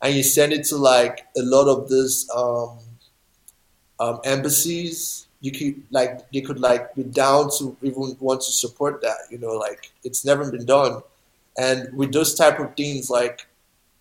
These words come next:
I even think that's how most creative in Nigeria is, like, s-, Nigeria survive. Like, they try to get some of all these international embassies, uh, and, like,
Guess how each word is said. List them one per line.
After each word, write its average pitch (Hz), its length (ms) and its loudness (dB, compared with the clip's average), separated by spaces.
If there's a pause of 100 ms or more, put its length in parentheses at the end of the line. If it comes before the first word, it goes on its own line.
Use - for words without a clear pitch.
(220)
I 135 120 0
even 185 240 0
think 196 200 0
that's 180 180 6
how 170 200 6
most 160 200 -2
creative 143 360 -2
in 135 100 -4
Nigeria 127 520 0
is, 131 180 0
like, 120 180 0
s-, - 240 -10 (140)
Nigeria 127 400 0
survive. 123 580 2
Like, 113 240 -4 (340)
they 123 380 -8 (680)
try 147 200 4
to 147 140 -4
get 139 280 0
some 131 180 -6
of 120 100 -4
all 127 180 4
these 127 400 -4
international 123 640 -4
embassies, 120 800 -8
uh, 107 60 -12 (220)
and, 117 120 -12
like, 113 360 -8